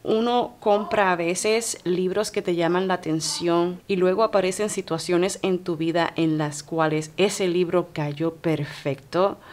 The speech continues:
para ti. Es como si Dios te estuviese enviando por medio de tu intuición, ¿verdad?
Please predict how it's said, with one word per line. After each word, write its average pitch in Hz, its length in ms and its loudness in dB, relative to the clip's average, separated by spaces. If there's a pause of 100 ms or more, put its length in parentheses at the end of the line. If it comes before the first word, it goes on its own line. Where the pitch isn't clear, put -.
(320)
para 160 360 2
ti. 170 380 0 (720)
Es 190 160 0
como 220 260 2
si 190 500 2
Dios 180 640 2
te 196 80 2
estuviese 180 880 0
enviando 165 1300 2
por 180 180 0
medio 180 280 6
de 190 120 2
tu 185 180 -4
intuición, 175 960 0
¿verdad? 160 640 0